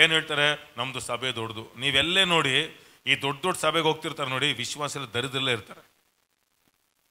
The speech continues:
ಕಾರಣ ಅಂತಂದ್ರೆ ಅಲ್ಲಿ ನಾಯಕರು ತೃಪ್ತಿಯಾಗಿರ್ತಾರೆ, ಅವ್ರಿಗೂ ಜನರ ಚಿಂತೆ ಇರಲ್ಲ. ಯಾಕಂದ್ರೆ ಅವ್ರು ಆರಂಭಿಸುವಾಗ ಅವಾಗ ಚಿಕ್ಕದಾಗಿ ಎದ್ದಿರುತ್ತೆ.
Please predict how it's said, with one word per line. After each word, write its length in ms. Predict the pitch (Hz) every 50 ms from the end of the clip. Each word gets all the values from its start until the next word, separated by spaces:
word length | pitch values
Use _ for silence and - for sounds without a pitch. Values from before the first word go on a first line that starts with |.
| _ _ _ _ _ _ _
ಕಾರಣ 340 | - 139 151 170 185 185 180
ಅಂತಂದ್ರೆ 720 | 175 165 151 147 139 131 127 135 143 156 165 165 165 - -
ಅಲ್ಲಿ 220 | - 147 151 151 147
ನಾಯಕರು 540 | 139 131 131 147 165 170 170 170 180 185 185
ತೃಪ್ತಿಯಾಗಿರ್ತಾರೆ, 1120 | 180 185 165 - - 180 170 170 156 156 147 147 170 151 143 127 104 90 - - - - _ -
ಅವ್ರಿಗೂ 420 | 113 131 147 151 151 143 165 170
ಜನರ 260 | 151 147 151 156 156
ಚಿಂತೆ 320 | 147 - 147 143 143 156 151
ಇರಲ್ಲ. 260 | 143 139 139 143 143 135 117 98 - - - - - _ -
ಯಾಕಂದ್ರೆ 320 | 131 143 147 160 156 156 143
ಅವ್ರು 240 | 147 160 170 165
ಆರಂಭಿಸುವಾಗ 560 | 151 151 160 165 170 151 160 - - 165 170 175
ಅವಾಗ 140 | 170 170
ಚಿಕ್ಕದಾಗಿ 440 | 151 - - - 180 170 170 170 170
ಎದ್ದಿರುತ್ತೆ. 580 | 170 160 143 160 165 160 - - 135 127 -